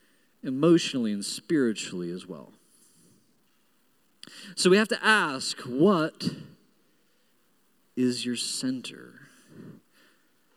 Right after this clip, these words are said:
Who or what is it that defines and directs your life? What person,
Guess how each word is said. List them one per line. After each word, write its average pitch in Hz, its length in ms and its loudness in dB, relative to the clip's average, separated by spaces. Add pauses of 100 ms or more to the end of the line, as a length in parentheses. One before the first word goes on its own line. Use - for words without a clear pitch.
(640)
Who 240 380 6
or 220 160 8
what 185 240 2 (160)
is 185 240 8
it 160 120 2
that 151 140 -2
defines 170 720 0
and 147 180 0
directs 139 560 -2
your 113 760 -4 (440)
life? - 720 -14 (1120)
What 180 240 4
person, - 840 -4